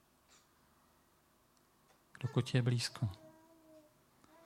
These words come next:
Ta výzva je spojená s výzvou k, ke svévolníkům. Svévolníci,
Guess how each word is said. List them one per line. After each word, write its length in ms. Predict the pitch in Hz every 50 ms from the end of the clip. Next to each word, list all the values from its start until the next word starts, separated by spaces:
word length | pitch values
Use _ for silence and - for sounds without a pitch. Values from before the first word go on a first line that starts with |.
| 320 320 - - - - - - - - - - - - - - - -
Ta 100 | - 143
výzva 340 | 131 151 165 165 165 165 165
je 100 | 165 160
spojená 560 | - - - 160 160 165 175 160 151 139 135
s 200 | 131 - - -
výzvou 680 | 143 139 143 143 135 135 143 143 143 139 123 135 - - - -
k, 60 | - 135 127 120 117 117 117 113 107 - - -
ke 120 | - 139
svévolníkům. 1120 | 131 - - 143 147 160 151 151 135 127 123 117 113 117 - - 117 107 110 113 123 117 117 - - - - - - - - - - - - - - - - -
Svévolníci, 1040 | - - - 123 131 151 160 160 175 170 165 165 147 135 131 - - - 117 104 98